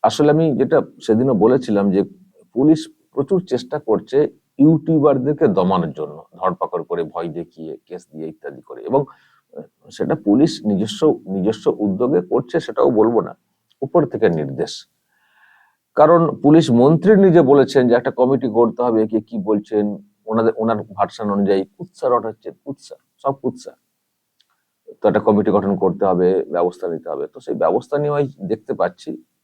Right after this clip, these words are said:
শুদ্ধশীল ঘোষকে এইভাবে করা। আমার ক্ষেত্রে তো হয়েছে, আপনারা জানেন, আমার ব্যাংক অ্যাকাউন্ট সিজ করা, ফ্রিজ করা হয়েছে। আহ, তারও একটা ডেট আছে আগামীকালকে, দেখা যাক কি হয়।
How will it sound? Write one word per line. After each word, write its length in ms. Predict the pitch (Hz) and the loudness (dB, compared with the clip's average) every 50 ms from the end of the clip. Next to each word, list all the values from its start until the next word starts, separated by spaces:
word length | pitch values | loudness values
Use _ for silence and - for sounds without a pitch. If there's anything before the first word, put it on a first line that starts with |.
| _ _ _ _ | _ _ _ _
শুদ্ধশীল 560 | - - 98 90 110 107 - - 107 107 98 | -6 -4 -2 -2 -2 -2 -2 0 -2 -2 0
ঘোষকে 460 | 104 107 104 - - - 110 107 104 | -2 -4 -6 -6 -8 -2 2 2 2
এইভাবে 500 | 98 104 104 104 101 101 95 98 101 95 | 2 2 0 0 0 2 2 2 0 0
করা। 260 | 98 101 95 95 98 - | 0 -2 0 0 0 -2
আমার 260 | - 90 90 92 90 | -2 -4 -4 -6 -6
ক্ষেত্রে 360 | - - 101 - _ 107 98 | -8 -12 -14 -8 _ -4 -2
তো 100 | 92 95 | -2 -4
হয়েছে, 300 | 92 95 98 95 98 - | -4 -2 -2 -4 -2 -4
আপনারা 340 | 95 92 - _ 98 95 87 | -6 -6 -6 _ -6 -4 -4
জানেন, 320 | - 107 113 120 120 120 120 - _ _ _ _ _ _ _ _ _ _ _ _ | -2 0 0 0 0 -2 -4 -8 _ _ _ _ _ _ _ _ _ _ _ _
আমার 300 | 92 92 101 98 92 90 | -2 0 2 2 0 0
ব্যাংক 300 | 71 92 95 98 98 95 | 0 0 0 -2 -2 -4
অ্যাকাউন্ট 380 | 95 92 92 - 101 98 98 | -4 -4 -2 -2 -4 -4 -4
সিজ 220 | - - 104 - - | -4 -8 -8 -8 -8
করা, 240 | _ 92 92 - - - _ _ _ _ _ | _ -10 -10 -10 -12 -16 _ _ _ _ _
ফ্রিজ 240 | _ 120 113 - 120 | _ 0 0 0 0
করা 200 | - 110 - - | 0 2 2 2
হয়েছে। 300 | 95 95 87 - - - - _ _ _ _ _ _ _ _ _ _ _ - - | 0 -2 -6 -6 -6 -16 -20 _ _ _ _ _ _ _ _ _ _ _ -10 -8
আহ, 960 | - - - - - - - - - - - - - - - - - - - - _ | -6 -4 -4 -6 -8 -12 -16 -18 -20 -20 -20 -20 -20 -20 -20 -20 -18 -18 -18 -14 _
তারও 220 | - 101 104 113 113 | 4 4 6 6 4
একটা 220 | 113 110 110 110 | 2 2 0 -2
ডেট 260 | 95 87 110 113 90 | 0 2 0 0 0
আছে 220 | 117 107 - 117 107 | -2 -2 0 0 0
আগামীকালকে, 680 | 95 87 95 95 98 90 - 101 98 95 85 92 90 | 2 2 0 -2 -4 0 2 2 2 2 2 -2 -2
দেখা 220 | 85 92 92 95 | -2 0 -2 0
যাক 160 | 90 87 90 90 _ | 0 -2 -4 -6 _
কি 120 | - 87 | -14 -14
হয়। 160 | 87 71 82 | -14 -14 -16